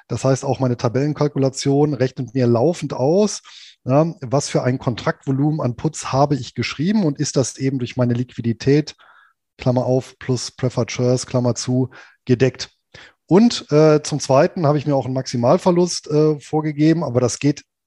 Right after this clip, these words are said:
stets Hand in Hand. Das heißt, ich gucke auch immer, ähm, durch das Setzen eben von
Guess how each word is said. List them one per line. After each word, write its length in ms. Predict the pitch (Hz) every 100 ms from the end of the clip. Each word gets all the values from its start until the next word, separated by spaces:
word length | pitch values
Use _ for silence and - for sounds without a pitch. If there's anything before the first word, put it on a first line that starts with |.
| _
stets 380 | - 135 139 -
Hand 160 | 147
in 140 | 143 113
Hand. 200 | 156 165
Das 120 | 131
heißt, 160 | 131
ich 80 | 127
gucke 200 | - -
auch 120 | 131
immer, 260 | - 143 147 - - - - - _
ähm, 340 | - 131 135 135 - 147
durch 160 | 139
das 180 | 123 120
Setzen 300 | 143 - 147
eben 420 | 127 131 127 110 - _ _ _ _ _ - -
von 400 | - - 147 165